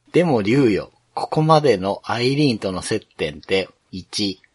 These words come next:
背後から撃たれて牢屋に入れられる。二、わけもわからず邪神像を渡され牢屋から出される。三、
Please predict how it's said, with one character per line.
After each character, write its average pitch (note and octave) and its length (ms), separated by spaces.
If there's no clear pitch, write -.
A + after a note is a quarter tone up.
背 C#3 240
後 F2+ 120
か F2 160
ら D#2 100
撃 F2+ 120
た A2+ 160
れ G#2 120
て - 140
牢 F2+ 200
屋 F2+ 160
に C#2+ 140
入 D#2 120
れ D#2+ 60
ら C#2 140
れ C#2 140
る。 C2 200
二、 A2+ 320
わ A#2+ 140
け B2+ 140
も E2+ 180
わ D2+ 140
か F2+ 160
ら F2+ 140
ず D#2+ 120
邪 G2 220
神 A#2+ 240
像 F2+ 180
を C#2+ 120
渡 D#2+ 260
さ E2+ 160
れ E2+ 160
牢 G2 200
屋 G2+ 140
か E2 120
ら D2 120
出 - 200
さ D#2+ 160
れ D#2+ 140
る。 C#2 200
三、 F#2+ 460